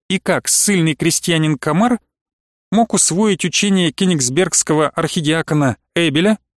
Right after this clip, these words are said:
графини Гребен и других знатных дам и государственных людей Пруссии. "Денисов знаком с царем Комаром,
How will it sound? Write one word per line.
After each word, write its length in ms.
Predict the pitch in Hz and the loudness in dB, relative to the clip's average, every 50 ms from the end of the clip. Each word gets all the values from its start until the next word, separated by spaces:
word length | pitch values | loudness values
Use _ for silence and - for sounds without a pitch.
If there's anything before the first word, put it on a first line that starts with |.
| _ _ | _ _
графини 460 | 143 143 180 175 - 220 214 190 170 | -2 -2 0 0 0 0 2 2 2
Гребен 480 | 139 131 139 139 135 131 165 202 196 - _ _ _ _ _ _ - | 2 0 0 0 2 2 2 2 0 -2 _ _ _ _ _ _ -4
и 80 | 202 | -2
других 420 | 185 220 240 220 185 175 147 113 110 | 0 2 2 2 2 2 2 2 0
знатных 600 | 107 123 147 165 151 - 151 147 143 120 117 127 | 0 2 2 0 0 0 -2 -2 0 -2 -2 0
дам 260 | 180 202 202 170 156 | 0 2 2 2 0
и 100 | 156 139 | 0 0
государственных 760 | 127 143 - - 143 143 160 170 - - 175 180 170 151 - | 0 0 -2 0 0 -2 -2 -2 -2 -2 0 -2 -2 -2 -2
людей 320 | 156 156 156 135 147 160 156 | -2 -2 -2 0 -2 -2 -2
Пруссии. 640 | - - 180 139 110 - - - 117 95 85 - _ _ _ _ _ _ _ _ _ _ _ _ _ _ _ _ _ _ _ _ _ _ _ _ _ _ _ - | 0 0 0 0 0 0 0 0 0 -2 -4 -6 _ _ _ _ _ _ _ _ _ _ _ _ _ _ _ _ _ _ _ _ _ _ _ _ _ _ _ -6
"Денисов 680 | 123 123 131 143 143 151 185 214 220 - - 214 202 175 | -2 0 2 2 2 2 2 2 2 2 2 2 2 2
знаком 580 | 143 120 143 165 175 165 - 156 170 196 196 | 0 0 0 0 0 0 0 0 2 2 2
с 60 | 185 - | 2 0
царем 480 | - - - 160 160 165 185 190 175 | 0 0 -2 0 0 2 0 0 0
Комаром, 560 | - 180 165 165 156 151 160 190 190 139 95 | 0 0 0 0 0 2 2 2 0 0 -2